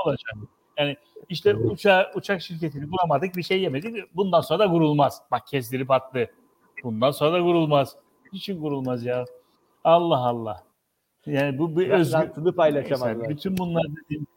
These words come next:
Speaker 1: Evet, evet. Rantı tam paylaşamadılar.
Speaker 3: Evet, bu yayının da bu haliyle sonuna gelmiş olalım.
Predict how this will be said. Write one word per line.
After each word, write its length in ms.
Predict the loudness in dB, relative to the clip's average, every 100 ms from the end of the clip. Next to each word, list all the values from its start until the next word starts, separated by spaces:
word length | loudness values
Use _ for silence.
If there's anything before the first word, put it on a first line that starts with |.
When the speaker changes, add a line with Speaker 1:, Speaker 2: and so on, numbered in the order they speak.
| _ _ _ _ _ _ -20 _ _ _ 8
Speaker 1:
Evet, 320 | 8 8 2
evet. 220 | -4 -4 -8 0
Rantı 320 | 0 0 0
tam 240 | 2 4
paylaşamadılar. 800 | 6 6 6 4 2 0 -2 -4 -8 _ _ _ _ _ _ _ _ _ _ -20 -20 -20 -20 -20 -20 _ _
Speaker 3:
Evet, 460 | 10 10 10 -6 -4
bu 80 | 2
yayının 340 | 4 6 4
da 120 | 2 2
bu 120 | 4
haliyle 400 | 6 6 2 0
sonuna 380 | -2 -2 0 -2
gelmiş 340 | -4 -6 -6
olalım. 400 | -4 -2 -2 -6